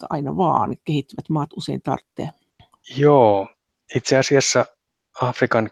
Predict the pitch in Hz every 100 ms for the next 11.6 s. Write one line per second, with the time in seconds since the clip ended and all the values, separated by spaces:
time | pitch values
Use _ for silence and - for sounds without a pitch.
0 | - 117 123 113 107 104 107 107 104 123
1 | 131 110 - - - - 120 104 107 _
2 | _ _ - 101 104 - 104 101 101 -
3 | 104 - - - - - - _ _ _
4 | _ - - 123 - - 98 98 - 101
5 | - - - 107 - - 110 101 101 -
6 | 110 107 117 117 104 - 107 101 101 -
7 | 104 104 101 101 104 104 - _ _ _
8 | - - _ - 117 110 107 _ _ _
9 | _ _ _ _ _ 131 135 131 113 98
10 | _ 117 107 - 104 113 147 135 123 117
11 | 113 - 113 110 104